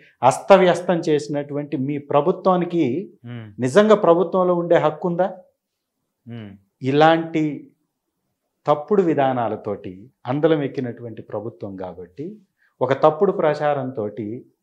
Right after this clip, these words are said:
Speaker 1: ప్రభుత్వాన్ని ఏర్పాటు చేసుకున్నటువంటి తెలుగుదేశం పార్టీ ఈరోజు అదే కార్యక్రమాన్ని అవలంబిస్తుంది.
Speaker 2: మ్మ్.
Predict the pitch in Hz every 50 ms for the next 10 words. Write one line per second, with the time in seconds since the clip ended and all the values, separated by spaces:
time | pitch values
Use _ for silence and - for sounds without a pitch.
0 | _ - 139 139 143 165 165 - 165 156 147 143 135 131 123 - - 131 123 120
1 | - - 120 113 - - - 123 117 113 110 107 117 110 110 107 107 110 120 107
2 | 95 101 117 - _ _ _ _ _ _ _ _ _ _ _ _ _ _ _ _
3 | _ _ - 147 156 180 180 190 170 170 160 160 - 156 139 135 - 131 131 131
4 | - - 202 233 254 - - _ _ _ _ - 156 156 160 170 170 170 165 165
5 | - 127 135 135 147 185 196 185 - 170 143 139 143 139 - 135 135 131 135 160
6 | 175 143 107 98 92 85 85 85 98 - - _ _ 92 90 - - 120 120 113